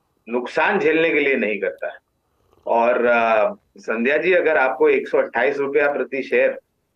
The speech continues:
जो आपको मिल रहा है, वो आपको ऐसा लग रहा है कि आपका जो अनुमान था उसके मुताबिक मिल रहा है,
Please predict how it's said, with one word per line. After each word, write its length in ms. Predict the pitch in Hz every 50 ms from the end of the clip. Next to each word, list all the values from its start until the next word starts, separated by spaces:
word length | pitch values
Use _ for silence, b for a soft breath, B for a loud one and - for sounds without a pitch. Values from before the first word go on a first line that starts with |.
| -
जो 140 | 113 117 120
आपको 300 | 120 120 120 - 139 135
मिल 220 | 127 113 110 117
रहा 160 | 127 139 143 139
है, 240 | 120 107 101 - - _ _ _ _ 120
वो 100 | 120 127
आपको 320 | 123 120 120 - 147 135
ऐसा 220 | 131 123 135 143
लग 160 | 135 131 120 123
रहा 120 | 127 131
है 100 | 131 131
कि 100 | 117 135
आपका 420 | 127 117 120 120 120 - - 123
जो 160 | 120 123 127 120
अनुमान 380 | 117 113 113 117 120 127 131
था 120 | 131 135 127
उसके 300 | 113 117 - - 127 120
मुताबिक 440 | 113 107 - 113 117 117 127 123
मिल 160 | 117 110 104 101
रहा 120 | 98 101
है, 80 | -